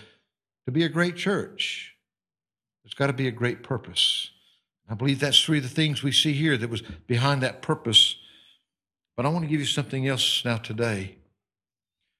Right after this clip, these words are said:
To be a great church, we also see that there, I believe, in verse thirty-three in those same words, "And with great power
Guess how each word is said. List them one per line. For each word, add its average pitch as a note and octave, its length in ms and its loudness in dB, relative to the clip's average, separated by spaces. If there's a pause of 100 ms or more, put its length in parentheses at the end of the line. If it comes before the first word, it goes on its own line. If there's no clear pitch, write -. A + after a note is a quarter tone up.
(140)
To - 80 -12
be D3+ 300 4
a C3+ 80 -4
great D3 280 0
church, D3 400 -2
we D3 80 0
also F3+ 300 2
see D3 240 2
that D#3 220 0
there, B2 120 2
I A#2 40 0
believe, C3 280 0
in A#2+ 140 -2
verse B2 280 0 (380)
thirty-three D#3 480 4
in C3 80 0
those C3 180 6
same D3 200 2
words, D3 200 0
"And C3 200 -2
with B2+ 200 -4
great - 680 -4
power D#3+ 600 -2